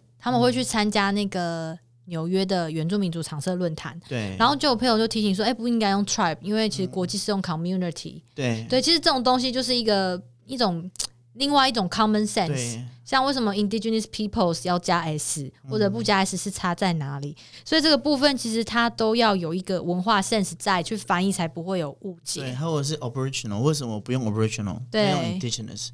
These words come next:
Speaker 1: 没错。
Speaker 2: 对，像台湾就是用 indigenous，因为国际上用 indigenous，
Speaker 1: 对。
Speaker 2: 可是还是有些国家是用 aboriginal，像是澳洲。
Speaker 1: 澳洲。
Speaker 2: 嘿。
Speaker 1: 没错，所以你看，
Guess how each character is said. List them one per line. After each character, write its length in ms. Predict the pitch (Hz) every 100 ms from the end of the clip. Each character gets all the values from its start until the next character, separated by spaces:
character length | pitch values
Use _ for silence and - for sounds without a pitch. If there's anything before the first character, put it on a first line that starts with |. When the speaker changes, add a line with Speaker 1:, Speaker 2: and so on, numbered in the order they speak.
| - -
Speaker 1:
没 100 | 196
错。 500 | - - 214 175 156
Speaker 2:
对， 220 | 160 156
像 180 | - 185
台 140 | 151
湾 100 | 135
就 80 | 143
是 100 | 147
用 120 | 120
indigenous， 180 | 107 120
因 100 | 156
为 80 | 190
国 160 | 165 156
际 140 | 185
上 160 | 180 165
用 100 | 127
indigenous， 520 | 113 123 117 98 185
Speaker 1:
对。 320 | 180 156 160 -
Speaker 2:
可 60 | 139
是 100 | 170
还 120 | 135
是 100 | 156
有 140 | 143
些 120 | 113 151
国 160 | 117
家 140 | 110 127
是 140 | -
用 120 | 101
aboriginal， 400 | 117 107 104 -
像 160 | 113 113
是 80 | 190
澳 120 | 185 -
洲。 160 | 180
Speaker 1:
澳 60 | 165
洲。 280 | 156 156 165 - _ 113
Speaker 2:
嘿。 200 | 110 - 165 156 160 _ _ -
Speaker 1:
没 160 | 175
错， 480 | 170 - 214 185 160
所 180 | 165 294
以 100 | 285
你 60 | 226
看， 360 | 285 254 220